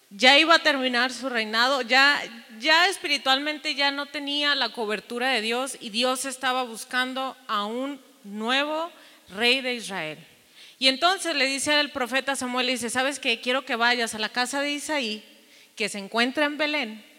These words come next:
que tiene siete hijos, y que ahí unjas al próximo que va a ser el rey de Israel".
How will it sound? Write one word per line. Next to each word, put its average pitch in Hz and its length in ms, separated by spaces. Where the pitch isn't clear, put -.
que 190 100
tiene 208 280
siete 262 360
hijos, 240 400
y 233 80
que - 160
ahí 277 440
unjas 269 520
al 233 160
próximo 262 540
que 226 100
va 220 140
a - 20
ser 240 380
el 233 160
rey 190 180
de 196 120
Israel". 240 420